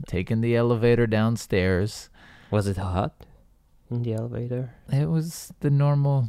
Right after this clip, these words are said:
Speaker 1: temperature
Speaker 2: Okay.
Speaker 1: it is in a, an elevator
Speaker 2: <laughs> Okay.
Speaker 1: normally.
Speaker 2: Okay.
Speaker 1: Usually. I don't know what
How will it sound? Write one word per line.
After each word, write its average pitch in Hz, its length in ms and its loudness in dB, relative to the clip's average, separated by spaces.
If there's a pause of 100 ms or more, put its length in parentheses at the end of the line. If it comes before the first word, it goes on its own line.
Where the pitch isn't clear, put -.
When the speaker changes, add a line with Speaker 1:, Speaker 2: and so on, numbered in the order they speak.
Speaker 1:
temperature - 460 0
Speaker 2:
Okay. 123 140 10
Speaker 1:
it 120 80 2
is 143 260 4
in 98 220 0
a, 101 340 -4
an 110 80 -6
elevator 92 480 -2 (120)
Speaker 2:
<laughs> 113 40 -4
Okay. 104 100 -4
Speaker 1:
normally. 98 520 2 (320)
Speaker 2:
Okay. 107 240 -2
Speaker 1:
Usually. 92 440 4
I 92 120 2
don't 110 160 2
know 110 100 2
what 113 200 2